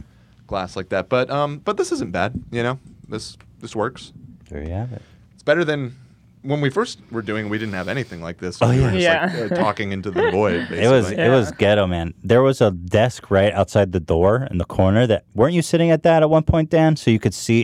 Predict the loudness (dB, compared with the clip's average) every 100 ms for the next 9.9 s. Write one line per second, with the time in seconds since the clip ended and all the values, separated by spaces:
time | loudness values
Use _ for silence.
0 | 2 2 2 2 2 2 -2 -8 -2 -2
1 | -2 -6 -8 -2 -2 -2 -8 -10 _ _
2 | _ -12 -6 -2 0 -2 -4 -4 -6 -10
3 | -4 -2 -2 -2 -2 0 -2 -2 -6 -2
4 | -2 -4 -4 2 2 2 -4 -6 -4 -2
5 | -2 -2 -4 -6 -4 -2 -4 0 0 -2
6 | -6 -10 -10 -8 -8 -8 -10 -10 -6 -4
7 | -6 -4 -4 -4 -8 -10 -10 -12 -14 -16
8 | _ -6 0 2 2 0 -2 -2 -4 -8
9 | -8 -10 -6 -2 0 0 0 -2 -6